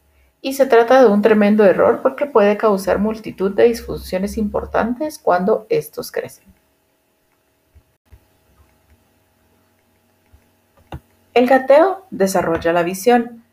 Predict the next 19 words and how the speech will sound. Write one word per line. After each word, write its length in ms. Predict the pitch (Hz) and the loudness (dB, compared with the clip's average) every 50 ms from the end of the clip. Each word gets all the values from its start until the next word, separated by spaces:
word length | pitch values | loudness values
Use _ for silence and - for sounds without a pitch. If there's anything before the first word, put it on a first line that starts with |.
| _ _ | _ _
la 200 | - - 196 190 | -6 -4 -4 -2
tactibilidad, 840 | - 233 262 262 - - 269 262 247 226 202 196 190 196 220 226 - - _ _ _ _ | -2 -2 -2 -2 -6 -6 -4 -4 -4 -4 -2 -2 -2 -2 -2 -2 -6 -12 _ _ _ _
el 180 | - 233 247 269 | 2 2 2 2
equilibrio 680 | 294 285 - 202 175 175 175 180 175 170 170 165 170 - | 0 -2 -4 -6 -6 -4 -6 -4 -2 -2 -2 -4 -6 -4
y 80 | - 226 | -4 0
la 160 | 226 220 202 - | 0 0 -2 -2
propiocepción, 920 | - - 214 214 214 208 196 190 196 185 156 - - - 147 131 143 - _ _ _ _ _ _ _ _ _ _ _ | -2 -2 -2 -2 -2 -4 -4 -4 -4 -4 -6 -6 -6 -8 -8 -8 -8 -12 _ _ _ _ _ _ _ _ _ _ _
la 120 | 185 196 | 0 2
motricidad 600 | 208 196 190 190 180 180 180 165 165 165 165 - - | 2 2 0 0 -4 -6 -4 -2 -2 -2 -2 0 0
gruesa 420 | 220 240 277 294 - 302 277 - - | 2 2 2 2 0 -2 -4 0 2
o 80 | 254 247 | 2 2
desplazamiento 680 | 220 214 214 - 185 190 190 170 170 165 165 233 233 | 2 2 0 -4 -6 -4 -4 -6 -6 -6 -6 -6 -4
con 120 | - 247 262 | -2 0 0
el 100 | 269 269 | 0 0
cuerpo 440 | - 233 226 233 233 247 247 254 - _ _ _ _ _ | 0 0 0 0 0 -2 -2 -2 -4 _ _ _ _ _
y 120 | - 285 302 | -6 0 0
la 100 | 294 294 | 2 2
motricidad 680 | 285 254 247 - 226 208 - - 156 160 160 156 - | 2 0 -2 -4 -8 -10 -8 -6 -4 -2 -2 -2 -4
fina, 460 | - 220 214 202 160 - - - _ | -6 -4 -4 -4 -4 -4 -8 -10 _